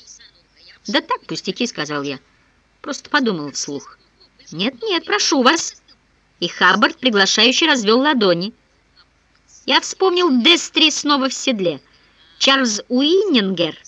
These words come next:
играет там человека по имени Ош, и тот все время повторяет: "Треклятое то, треклятое это". Никогда прежде не слышал, чтобы кто-нибудь употреблял это словечко. Вот и все.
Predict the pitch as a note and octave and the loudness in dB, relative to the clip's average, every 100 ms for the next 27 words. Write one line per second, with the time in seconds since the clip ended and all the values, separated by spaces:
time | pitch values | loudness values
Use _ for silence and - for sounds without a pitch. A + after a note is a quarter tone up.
0 | - _ - - G#3+ F#4 F#4 E4 C#4+ D#4+ | -20 _ -14 -6 0 0 2 0 2 2
1 | F#4+ G#4 C#4 D4+ D#4+ E4 E4 B3 E3 C#3 | 2 0 -2 0 0 0 2 2 2 0
2 | - - _ _ _ - A3 E4 - D#4+ | -6 -10 _ _ _ -6 0 0 0 2
3 | F4+ F4+ F4 D#4+ - C#4+ G#3+ F3 _ A#3+ | 4 2 0 -2 0 2 4 2 _ 0
4 | G#3+ - C#4 G4+ - C4+ - - G3+ G3+ | 0 2 2 2 2 0 0 -2 -2 0
5 | A3 G#3 A3 C#4 D#4 F3+ E3 - D#3+ D3 | -2 -2 0 -2 0 -2 -2 -2 -8 -6
6 | - E3 - - - _ _ - _ - | -10 -10 -12 -20 -20 _ _ -20 _ -20
7 | - - F3+ F#3 A3 B3+ B3+ A#3 F3+ F#3 | -20 -14 -6 -2 2 2 4 4 4 -2
8 | F#3 - E3+ F3 - F3+ F3+ - C#4+ G#3 | -4 -4 -4 -4 -4 -4 -4 0 0 0
9 | D#3+ E3+ E3+ E3+ F3 F#3+ A3 - F3 D#3+ | -4 -8 -8 -6 -4 -2 -2 -4 -8 -6
10 | F#3 D#3+ C3+ - - A#3+ - G#4+ - F#4 | -4 -4 -4 -6 -6 -8 -8 -8 -10 -12